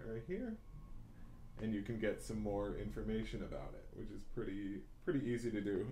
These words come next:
And once you complete it, you can tap on the little box, and it'll check it off as having been completed. So this is really handy, and you can navigate over to different months, as you see on the bottom left. Um,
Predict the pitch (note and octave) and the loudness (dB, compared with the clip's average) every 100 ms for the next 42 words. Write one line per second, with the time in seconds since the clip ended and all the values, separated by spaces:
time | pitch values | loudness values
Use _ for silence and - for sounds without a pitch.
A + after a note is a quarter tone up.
0 | - A2+ G#2+ G#2+ A#2+ A#2 A2 C3 B2+ B2 | -2 2 2 2 0 0 2 6 8 6
1 | - A#2 A#2 A2 B2 A#2 - G#2 G#2 G2+ | 2 0 0 0 2 2 2 -2 0 2
2 | G2+ A2 G#2 G#2 - - - - - - | 4 4 4 0 -4 -10 -10 -10 -12 -2
3 | G#2+ G#2 G2 F#2 F2+ F#2 - - - - | 2 4 6 6 4 0 -2 -8 -2 4
4 | A#2+ A2 F#2+ F#2 - F#2 F2+ - F#2+ F#2+ | 6 8 6 6 4 0 0 0 0 0
5 | F#2+ F#2+ - F#2 G#2 F#2+ - - - - | 2 2 0 0 2 2 2 -6 -10 -12
6 | - - - C3+ B2+ A#2+ B2+ B2 A#2+ B2 | -14 -8 6 8 8 10 12 12 10 8
7 | A#2+ A2+ F#2+ G2 F#2+ F#2+ F#2+ F#2+ F#2 - | 8 6 6 2 2 2 0 0 -4 -6
8 | A2 G#2+ G2 F#2+ G2 F#2+ F#2+ F#2+ - - | 0 4 6 6 4 6 4 2 0 -2
9 | G2 - - C#3 C#3 G#2+ F#2+ F#2 - G2 | 0 -2 0 2 2 2 0 0 2 2
10 | F#2 G2 G2 F#2 G2 A#2+ A2+ A2 - - | 2 0 0 0 0 2 2 0 -8 -16
11 | - - - - - G2 F2 E2+ | -16 -14 -14 -12 -2 2 4 2